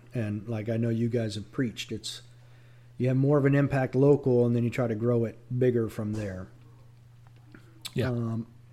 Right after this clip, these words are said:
Speaker 1: the other part I wanted to say is, you know, we, now it even,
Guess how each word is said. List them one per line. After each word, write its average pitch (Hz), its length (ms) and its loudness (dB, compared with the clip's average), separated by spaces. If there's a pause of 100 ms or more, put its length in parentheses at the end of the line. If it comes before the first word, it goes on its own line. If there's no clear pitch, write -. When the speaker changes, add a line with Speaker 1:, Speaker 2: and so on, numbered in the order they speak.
Speaker 1:
the 123 180 2
other 196 160 2
part 135 260 2
I 123 40 -2
wanted 117 320 -2
to 107 80 -10
say 110 440 -4
is, 110 680 -4 (920)
you 120 100 0
know, 120 140 2
we, 117 340 2 (880)
now 139 500 0
it 131 80 2
even, 123 520 2